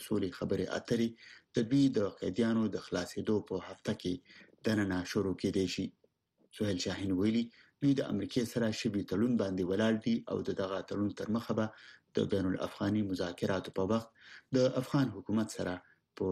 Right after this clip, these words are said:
ډزبندۍ خبرې کوي. د امریکې او طالبانو ترمنځ شوي تړون کې په افغان حکومت باندې غږ شوی و چې د بین الافغاني مذاکراتو شروع کېدو وړاندې د ښه نیت لپاره د طالبانو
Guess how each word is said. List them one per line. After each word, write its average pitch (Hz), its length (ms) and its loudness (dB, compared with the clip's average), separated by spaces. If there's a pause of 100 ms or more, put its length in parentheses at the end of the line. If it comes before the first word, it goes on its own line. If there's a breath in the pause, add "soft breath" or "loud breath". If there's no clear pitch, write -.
(100)
ډزبندۍ 92 480 0 (120)
خبرې 92 380 0
کوي. 95 200 0 (880)
د - 20 -8 (180)
امریکې 95 300 0 (120)
او 101 60 0 (120)
طالبانو 95 420 0 (100)
ترمنځ 104 360 2
شوي 98 260 -2
تړون 113 320 0
کې 113 100 2 (420 loud breath)
په 139 80 4 (180)
افغان 143 340 2
حکومت 117 300 -2 (100)
باندې 98 340 0
غږ 117 220 2
شوی 110 240 2
و 110 60 0 (340 loud breath)
چې 113 100 -2 (140)
د - 20 2 (100)
بین 95 200 0
الافغاني 107 560 0
مذاکراتو 101 600 -2 (140)
شروع 95 280 -2
کېدو 101 240 2
وړاندې 113 400 2 (460 loud breath)
د - 20 2 (180)
ښه 139 120 2 (140)
نیت 139 180 2 (120)
لپاره 98 300 -4 (460)
د - 20 -2 (120)
طالبانو 110 440 2